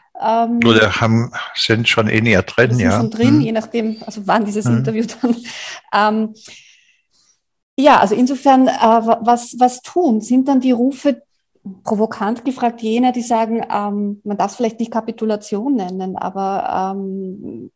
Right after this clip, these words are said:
Speaker 1: nennt man es vielleicht irgendwie anders und ist es nicht nachvollziehbar, um zu sagen, man rettet Menschenleben auf beiden Seiten?
Speaker 2: Gut, das ist natürlich, ähm, alles eine Schlussfolgerung,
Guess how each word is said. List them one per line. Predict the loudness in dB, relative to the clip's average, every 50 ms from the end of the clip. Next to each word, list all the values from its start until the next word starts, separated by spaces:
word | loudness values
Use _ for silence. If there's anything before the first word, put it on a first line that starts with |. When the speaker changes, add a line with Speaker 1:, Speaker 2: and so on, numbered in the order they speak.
| _ _
Speaker 1:
nennt | -4 -2 -2 -2 -2
man | -4 -6
es | -6
vielleicht | -6 -6 -6 -4 -4
irgendwie | -4 -4 -2 -2 -4
anders | -4 -4 -6 -4 -6 -4 -4
und | -4 -4
ist | -4 -4 -6
es | -6 -4
nicht | -4 -6 -6 -6 -8
nachvollziehbar, | -8 -8 -8 -10 -8 -8 -8 -8 -8 -8 -6 -6 -4 -4 -4 -4 -4 -6 -6
um | -6 -8 -8 -8 -10
zu | -12 -8
sagen, | -4 -4 -4 -2 -4
man | -4 -4 -4
rettet | -6 -8 -8 -8 -8 -8
Menschenleben | -8 -10 -10 -10 -8 -8 -6 -6 -6 -6
auf | -8 -8 -8 -8
beiden | -8 -6 -6 -6 -8
Seiten? | -6 -6 -8 -8 -8 _ _ -10 -10 -10 -12 _ _ _ _ -4
Speaker 2:
Gut, | -4 0 2
das | 2 2 2
ist | 2 0 0 0
natürlich, | 0 0 0 0 0 2 2 2 0 0 0
ähm, | 0 0 0 0 -2 -6 -6 -8 -12 -16 -20 _ _ _ _ _ -8
alles | -6 -2 -2 0 -2 -2
eine | -2 -2 -2 -4 -4
Schlussfolgerung, | -6 -6 -6 -6 -6 -6 -4 -2 -2 -2 -2 -2 -6 -6 -6 -4 -4 -4 -4 -8